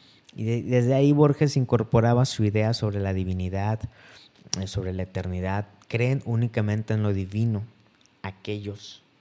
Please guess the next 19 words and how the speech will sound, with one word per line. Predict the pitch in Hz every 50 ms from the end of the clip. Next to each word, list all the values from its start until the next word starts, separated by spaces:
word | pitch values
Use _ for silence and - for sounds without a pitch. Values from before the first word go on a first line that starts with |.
| _ _ -
que | 104
lo | 98 95 90
son". | - - - 95 85 85 85 - _ _ _ _ _ _ _ _ _ _ _ _
Y | - 117
por | - 143 151 156
último, | 165 170 156 160 147 131 120 123 135 139 - - _ _ _ _ _ _ _ _ _ _ _ _ _ _ _ - _
en | 123 117 117
una | 120 127 135 143
de | 147 147
sus | 143 - 143 117 -
conferencias, | - 117 107 104 - 107 104 113 120 127 120 - 110 104 107 120 - - - _ _ _ _ _ _ _ _ _ _ _ -
eh, | 87 92 95 92 90 90
sobre | 92 - - 104 95 95 98
la | 98 95 95
poesía, | - - 95 92 - - - 113 110 107 107 113 - _ _ _ _ _ _ _ _ _ _ _ _ _ _ _ _ _ _ _ _ _ _ _ _ _ - - - _ _ _ _ _ _ - -
habla | - 101 110 113 113 110 104 101 101
y | 101 101
hace, | 95 95 95 - - 110 107 104 98 92 - -
hace, | - 98 98 - - 110 107 107 107 101 98 95 90 80 58 50